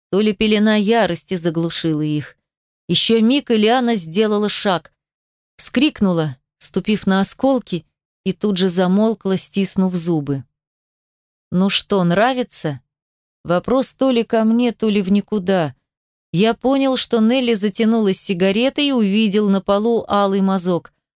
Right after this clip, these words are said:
Дальше уже не слушал. Хотел остановить воспроизведение, понимая, что меня ждёт, но не мог заставить себя отвести взгляда.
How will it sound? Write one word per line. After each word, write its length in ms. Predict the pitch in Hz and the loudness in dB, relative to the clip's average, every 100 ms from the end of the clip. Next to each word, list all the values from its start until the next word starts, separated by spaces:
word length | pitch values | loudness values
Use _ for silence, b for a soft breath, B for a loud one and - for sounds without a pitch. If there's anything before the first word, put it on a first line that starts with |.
| _ _ - | _ _ -8
Дальше 420 | 165 202 214 - | 0 2 2 0
уже 220 | 202 190 190 | 0 0 0
не 100 | 190 | 0
слушал. 580 | - 190 165 - 135 _ _ _ _ - | -2 -6 -6 -8 -10 _ _ _ _ -4
Хотел 380 | 180 175 240 | -4 0 2
остановить 540 | 233 - 220 226 226 175 | 0 0 0 2 -2 -2
воспроизведение, 1040 | 196 - 202 208 180 196 180 262 220 185 | -4 -2 -2 -2 0 0 0 0 2 0
понимая, 500 | - 190 202 262 240 | 0 0 2 2 0
что 220 | - 196 | -2 -2
меня 280 | 196 196 202 | 0 0 0
ждёт, 380 | 185 240 285 _ _ _ _ _ | -2 -2 -2 _ _ _ _ _
но 160 | 180 226 | 0 2
не 140 | 254 262 | 4 2
мог 240 | 294 233 | 2 2
заставить 600 | 214 233 - 277 240 208 | 0 0 0 0 0 -2
себя 320 | 220 185 190 | -2 0 0
отвести 480 | 190 196 196 - 220 | -2 -2 -4 -2 -2
взгляда. 680 | 196 175 190 180 156 147 | 0 0 0 0 0 -4